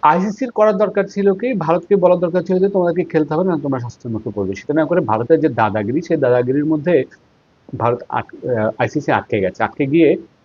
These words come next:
তারা পাকিস্তানকে বলছে, "তোমরা যদি এই হাইব্রিড মডেল না মানো, তাহলে তোমাদের এখান থেকে চ্যাম্পিয়ন্স ট্রফিটা সরানো হবে এবং সেটা হয়তো বা সাউথ আফ্রিকা নিয়ে যাওয়া হবে।" মানে, ভারতের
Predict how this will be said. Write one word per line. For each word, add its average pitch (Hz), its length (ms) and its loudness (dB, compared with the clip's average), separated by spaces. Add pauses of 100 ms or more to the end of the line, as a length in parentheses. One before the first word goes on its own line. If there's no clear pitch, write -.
(120)
তারা 131 280 4 (340)
পাকিস্তানকে 190 520 0
বলছে, 160 320 2
"তোমরা 147 240 -2
যদি 143 180 0
এই 139 160 0 (100)
হাইব্রিড 175 400 2
মডেল 160 260 6
না 127 100 0
মানো, 113 240 -4 (380)
তাহলে 165 260 2
তোমাদের 165 320 2
এখান 147 220 -2
থেকে 143 340 2 (1300)
চ্যাম্পিয়ন্স 151 480 0
ট্রফিটা 139 400 4
সরানো 135 380 0
হবে 107 260 2
এবং 139 200 2
সেটা 117 240 -2
হয়তো 110 180 -6
বা 110 80 -2
সাউথ 139 260 -6
আফ্রিকা 117 220 -8
নিয়ে 95 180 -4
যাওয়া 98 180 -6
হবে।" 95 140 -10 (760)
মানে, 175 140 2 (120)
ভারতের 165 480 2